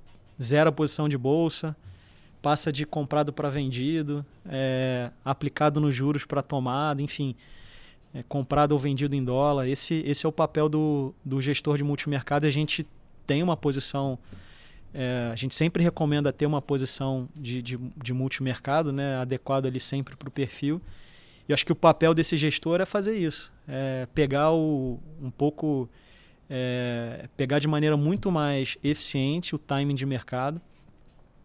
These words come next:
e os grandes movimentos. Acho que um dos próximos, é, grandes movimentos no Brasil vai ser um fechamento de juros, né? Em algum momento lá na frente.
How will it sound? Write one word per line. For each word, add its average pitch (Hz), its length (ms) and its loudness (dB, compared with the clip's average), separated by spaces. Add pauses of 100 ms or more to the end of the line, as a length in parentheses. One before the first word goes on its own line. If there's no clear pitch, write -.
(160)
e 143 120 2
os 139 80 2
grandes 143 320 2
movimentos. 151 520 0 (320)
Acho - 200 -4
que - 80 -2
um 165 100 4
dos 180 140 0
próximos, 151 640 0 (100)
é, 123 600 -6 (340)
grandes 147 360 2
movimentos 143 600 -2
no 143 200 -4
Brasil 143 340 2
vai 165 120 2
ser - 120 -2
um 170 60 -2
fechamento 175 460 -2
de 202 80 -2
juros, 143 280 0
né? 127 80 -4
Em 131 40 -4
algum 135 180 -2
momento 143 340 -4
lá 143 100 0
na 151 80 -2
frente. 151 440 -6